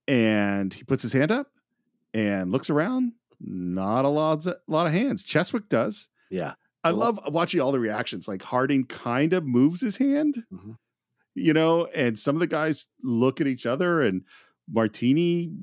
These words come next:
Speaker 1: wants to, he almost looks like he's crawling into himself 'cause he can't handle the
Speaker 2: <laughs>
Speaker 1: pressure.
Speaker 2: Tabor, too, is looking around and scared. He's kinda
Speaker 1: Yeah.
Speaker 2: scared of her, yeah.
Speaker 1: Well, because it's, I,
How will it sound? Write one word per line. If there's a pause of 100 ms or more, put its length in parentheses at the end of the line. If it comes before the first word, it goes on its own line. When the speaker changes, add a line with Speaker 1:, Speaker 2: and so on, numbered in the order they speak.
(100)
Speaker 1:
wants
to,
he
almost
looks
like
he's
crawling
into
himself
'cause
he
can't
handle
the
Speaker 2:
<laughs>
Speaker 1:
pressure. (1160)
Speaker 2:
Tabor,
too,
is
looking
around (360)
and
scared. (140)
He's
kinda
Speaker 1:
Yeah.
Speaker 2:
scared
of
her,
yeah. (720)
Speaker 1:
Well,
because
it's, (280)
I,